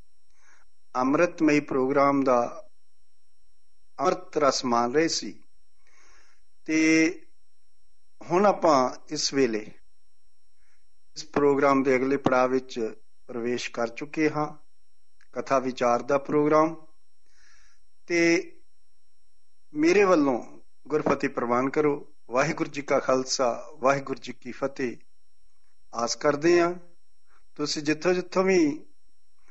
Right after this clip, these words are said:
ਆਵਾਜ਼ ਦੀਆਂ ਜਾਦੂਮਈ ਤਰੰਗਾਂ ਰਾਹੀਂ ਸਾਡੇ ਨਾਲ ਰਾਬਤਾ ਬਣਾਈ ਬੈਠੇ ਹੋ, ਉਸ ਮਾਲਕ, ਉਸ ਵਾਹਿਗੁਰੂ ਦੀ ਮਿਹਰ ਨਜ਼ਰ, ਉਹਦੇ ਹੁਕਮ ਵਿੱਚ ਰਹਿ ਕੇ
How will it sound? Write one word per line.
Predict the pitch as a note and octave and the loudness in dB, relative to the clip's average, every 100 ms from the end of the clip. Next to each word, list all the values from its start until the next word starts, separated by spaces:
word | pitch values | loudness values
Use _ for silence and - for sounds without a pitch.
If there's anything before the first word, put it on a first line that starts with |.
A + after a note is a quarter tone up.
| - - - | -16 -16 -4
ਆਵਾਜ਼ | C#3 C#3 C#3 D#3 D3+ | 4 8 8 8 6
ਦੀਆਂ | E3+ E3 | 4 6
ਜਾਦੂਮਈ | D3+ C#3+ D#3 D3+ D3+ C#3+ | 6 6 4 4 4 4
ਤਰੰਗਾਂ | C3 - C3+ C3+ C#3 | 0 0 0 4 4
ਰਾਹੀਂ | C3+ B2+ C3+ | 4 2 0
ਸਾਡੇ | B2 C#3 C3 | 0 2 2
ਨਾਲ | B2+ B2+ | 2 0
ਰਾਬਤਾ | B2 B2 B2 C3+ | 2 2 2 0
ਬਣਾਈ | B2+ B2 | 2 0
ਬੈਠੇ | A#2+ B2+ A#2+ E3+ | 0 -2 -2 2
ਹੋ, | D#3 G#2 - - - - - - - - - - | 2 2 -6 -14 -14 -14 -14 -14 -14 -14 -16 -10
ਉਸ | C3 C3 C3+ | -8 -6 0
ਮਾਲਕ, | A#2+ B2 B2+ C#3 - | 4 6 4 0 0
ਉਸ | C#3 - | -2 0
ਵਾਹਿਗੁਰੂ | B2+ C#3 C#3+ C#3 C3 B2+ - - - - | 4 4 2 0 -2 -2 -8 -14 -14 -10
ਦੀ | B2+ | -6
ਮਿਹਰ | B2+ C#3 D3 C3+ | 0 4 4 4
ਨਜ਼ਰ, | C3 C3 C#3 C3+ C3+ - - - - - - - | 2 2 4 2 0 -12 -16 -16 -16 -16 -12 -4
ਉਹਦੇ | C#3+ C3+ | 2 2
ਹੁਕਮ | C3 C3+ D#3 | 2 2 2
ਵਿੱਚ | D#3+ D3 D3 | 2 2 2
ਰਹਿ | D3 | 2
ਕੇ | D3+ C#3 A#2 | 2 -2 -6